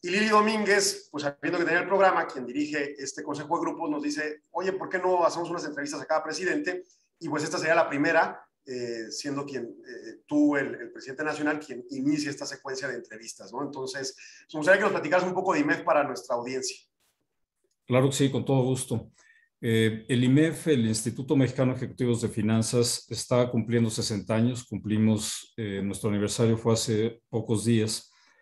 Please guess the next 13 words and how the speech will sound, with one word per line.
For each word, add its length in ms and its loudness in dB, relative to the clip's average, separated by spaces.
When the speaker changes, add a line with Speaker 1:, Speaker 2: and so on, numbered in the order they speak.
Speaker 2:
y, 360 2
y 100 4
es 120 2
un 120 2
instituto, 1000 0
eh, 280 0
que 80 0
agrupa 400 4
personas, 560 2
somos 380 -2
una 160 0
organización 800 0
gremial. 560 2